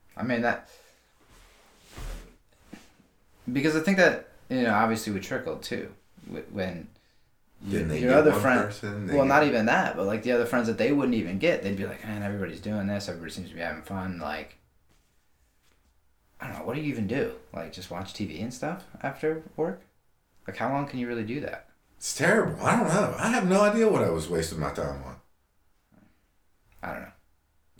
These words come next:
Speaker 2: Not waste it anymore. Um, you know, another way, another way to help, uh, we do, um, John and Charlie, they always do, l-, like, public events, like Denver Days. They
Speaker 1: Yeah.
Speaker 2: br-, they have a,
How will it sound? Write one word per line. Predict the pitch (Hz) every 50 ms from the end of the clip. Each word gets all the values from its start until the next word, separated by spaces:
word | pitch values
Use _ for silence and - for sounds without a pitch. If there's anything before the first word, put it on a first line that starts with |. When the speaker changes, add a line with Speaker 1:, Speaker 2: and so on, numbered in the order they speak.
| -
Speaker 2:
Not | 80 82
waste | 90 104 107 - -
it | -
anymore. | 107 110 113 110 107 113 120 - 82 80 - - _ _ _ _ _ _ _ _ _ _ _ _ _ _ _ _ _ _ _ _ _ _ -
Um, | 127 123 123 113 113 110 104 101 98 98 95 - - _ _ _ _ _ _ _ _ _ _ _ _ _ _ _ _ _ _ _ -
you | 127 135 147
know, | 143 139 135 - -
another | 123 139 160 180 214 233 214
way, | - 131 117 113 113 113 110 110 - - -
another | 123 139 151 165 165 151
way | 143 135
to | 123 120
help, | 120 127 120 123 117 92
uh, | 95 90 82 - -
we | 104 117 120 117
do, | 110 117 120 113 113 107 104 98 98 - - _ - - - -
um, | 90 92 87 82 80 78
John | - 110 107 110 110 110 107 95
and | 87 85 82 82 - - -
Charlie, | - - 110 110 110 107 95
they | 92 98
always | 95 95 98 95 90 90
do, | - 95 95 92 90 90 85 85 85 - - - - - - -
l-, | - - - - - - -
like, | 90 85 80 80 - -
public | - 110 98 98 98 95
events, | 92 87 87 87 82 80 78 - - - - 87
like | 85 82 80 80 - - 85
Denver | 98 110 101 95 98 90
Days. | 80 76 71 67 64 62 - - - - - -
They | 113
Speaker 1:
Yeah. | 110 - 85
Speaker 2:
br-, | 92 95 -
they | - 90 87 90
have | 98 95 92 87 85
a, | 85 82 78 76 78 -